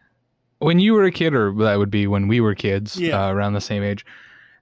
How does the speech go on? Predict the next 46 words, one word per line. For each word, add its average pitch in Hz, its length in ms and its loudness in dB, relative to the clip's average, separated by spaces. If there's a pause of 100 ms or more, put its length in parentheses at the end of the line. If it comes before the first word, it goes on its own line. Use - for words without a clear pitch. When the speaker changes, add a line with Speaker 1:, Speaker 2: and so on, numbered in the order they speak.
(680)
Speaker 1:
at 139 200 -2
least - 440 -2
in 139 180 0
my 107 320 2
town, 180 460 0
like, 104 420 -2 (1400)
you 139 200 0
watch 214 300 0
what 160 140 2
you 143 80 4
were 131 100 2
doing 123 300 2
no 120 100 4
matter 120 240 2
where 113 200 0
you 120 120 0
were, 104 220 0
'cause 104 640 -2
the, 107 240 -8
the 113 80 -2
neighbor, 113 640 0
you 107 100 -2
know, 104 140 -2
halfway 117 380 -2
across, 107 420 -4
well, 98 160 -6
the 104 80 -4
neighbor, 95 340 -6 (480)
somebody 160 300 0
your 131 100 2
mom 131 240 2
knows 120 220 0
halfway 123 300 -2
across 107 300 -2
town 104 480 -2 (200)
would 120 160 0
whoop 127 180 0
your 113 120 0
ass 104 220 -2
just - 220 -6
the 107 80 -6
same 113 200 0
as 101 100 -2
your 95 80 -6
mom 110 280 0
would. 82 240 -12